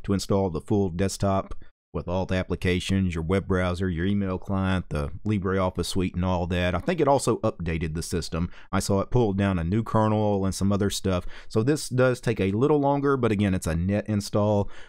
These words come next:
So it, it's gonna vary depending on how fast your internet speeds are as well. So I'm gonna click finish. Congratulations, setup has finished. Click OK, and we may need to reboot. Um, it's, of course, it's gonna just launch us directly into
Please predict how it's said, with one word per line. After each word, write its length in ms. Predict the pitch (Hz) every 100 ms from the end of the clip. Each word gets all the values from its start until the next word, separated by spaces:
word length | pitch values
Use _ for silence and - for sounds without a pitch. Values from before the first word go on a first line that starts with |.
| -
So 300 | - 98 92
it, 140 | 110 -
it's 220 | 123 -
gonna 240 | 165 131
vary 400 | 101 117 120 117
depending 420 | 110 - 113 107 101
on 300 | 98 90 82
how 140 | 95
fast 340 | - 92 -
your 100 | 95
internet 340 | 98 87 87 -
speeds 380 | - 85 82 92
are 300 | 90 87 -
as 240 | 90 87
well. 260 | 87 80 80 -
So 120 | - 185
I'm 40 |
gonna 140 | 156
click 320 | - - 202 -
finish. 580 | 139 101 117 - - - - _ _ _ _ _ _ _ _ - -
Congratulations, 840 | - 123 131 135 123 120 113 120 117
setup 380 | - 113 120 -
has 180 | 117 -
finished. 380 | 98 90 104
Click 200 | - 117
OK, 540 | 117 107 120 101 85 98 - _ _ _
and 240 | 98 98
we 120 | 104 101
may 340 | 104 127 131
need 260 | 110 107 95
to 140 | 95
reboot. 720 | 90 117 110 85 85 69 - - - - _ -
Um, 320 | 73 67 -
it's, 180 | 80 -
of 220 | - -
course, 220 | - 95 -
it's 80 |
gonna 180 | - 82
just 240 | 76 76 85
launch 300 | 87 82 85
us 200 | 76 -
directly 480 | 82 80 82 80 -
into 640 | 101 98 - 87 73